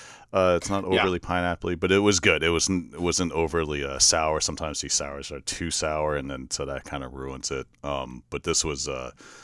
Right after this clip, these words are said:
Speaker 1: this is a very nice beer. Um,
Speaker 2: Yeah, super well crafted. Just
Speaker 1: Definitely.
Speaker 2: a, a great balanced sour.
Speaker 1: Definitely, definitely very good. Um, it was the third beer. Uh, we had to match it with something. Uh, we <laughs> matched it with Act Three.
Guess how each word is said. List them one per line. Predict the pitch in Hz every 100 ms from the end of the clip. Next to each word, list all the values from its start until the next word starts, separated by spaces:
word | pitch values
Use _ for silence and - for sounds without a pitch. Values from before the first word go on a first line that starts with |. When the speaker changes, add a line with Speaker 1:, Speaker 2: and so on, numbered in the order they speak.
| - -
Speaker 1:
this | 120
is |
a | 110
very | 107 87
nice | 80 76 -
beer. | 76 71 69 -
Um, | 71 71 69 69 67 - -
Speaker 2:
Yeah, | - - - -
super | - 196 170
well | 131 131 120
crafted. | 120 104 - 101 104
Just | 160 147
Speaker 1:
Definitely. | 170 147
Speaker 2:
a, | 156
a |
great | 143 151 156 151
balanced | 131 123 113 -
sour. | 107 101 98 - - -
Speaker 1:
Definitely, | 117 101 92
definitely | 78 80 - 71
very | 64 73 67 65
good. | 73 69 65 80
Um, | 82 82 80 78 80 -
it | 131
was | 156
the | 139
third | 127 139 113
beer. | 113 113 110 -
Uh, | 87 87 85
we | 85 87
had | 92
to | 85
match | 85 85
it | 80
with | -
something. | 82 - 85 78 -
Uh, | 76
we | 73
<laughs> | 76 90
matched | - -
it |
with | 92 - -
Act | 107 -
Three. | - 90 82